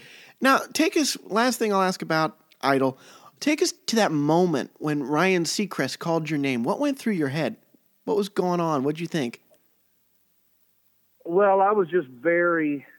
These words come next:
Speaker 2: very happy that, you know, I had gotten to, you know, um, a, a, a people that, that,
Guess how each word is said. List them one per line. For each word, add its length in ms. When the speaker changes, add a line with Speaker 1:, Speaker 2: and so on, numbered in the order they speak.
Speaker 2:
very 880
happy 640
that, 320
you 180
know, 340
I 200
had 240
gotten 420
to, 420
you 160
know, 320
um, 540
a, 800
a, 40
a 40
people 720
that, 200
that, 240